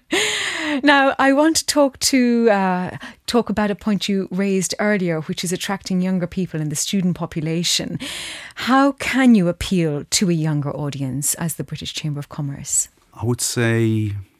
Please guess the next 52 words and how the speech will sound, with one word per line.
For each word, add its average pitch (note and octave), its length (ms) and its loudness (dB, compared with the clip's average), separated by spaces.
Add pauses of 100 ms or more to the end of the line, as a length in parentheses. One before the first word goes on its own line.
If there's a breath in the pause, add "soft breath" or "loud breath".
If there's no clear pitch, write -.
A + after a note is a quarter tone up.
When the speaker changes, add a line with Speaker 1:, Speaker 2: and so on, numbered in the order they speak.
(120)
Speaker 2:
probably B2 300 -2
the G#2+ 120 0
same A#2 320 2
way A2 300 2
we, F#2+ 380 2
we, F2+ 260 0
we F2+ 200 -2
appeal G#2 440 -2
to F2 460 0
businesses C3+ 560 -4
that D2 160 -4
are D2+ 280 -4 (340 loud breath)
incumbent G2 640 2
or D#2 120 -2
new G2+ 180 0
businesses. D2+ 540 -4
We F#2+ 260 0 (440 loud breath)
we G#2+ 140 2
are A2+ 120 4
a G2+ 60 2
platform G#2+ 520 0
where F#2 120 2
we F2+ 80 0
can F2 140 -2
connect - 360 -4
people. E2 360 -6 (100)
We E2+ 100 -6
can D#2+ 160 -6
connect - 640 -2
people F2+ 260 -4
who E2 200 -2
have D#2+ 300 -2
ideas, F2 640 0
who - 80 -6
have C#2 120 -10
thoughts, F2 440 -2
who D2+ 120 -4
have, C#2+ 340 -6 (460 loud breath)
who E2 100 -6
are D2+ 120 -2
re-, D#2 240 -4
doing E2 300 0
research G#2+ 580 2
on F2+ 120 0
stuff, - 400 -2
who E2+ 120 -2
are D#2 140 0
looking D#2+ 260 -4
for - 140 -8
opportunities, F2+ 680 -4
et F2 100 -6
cetera. E2 400 -2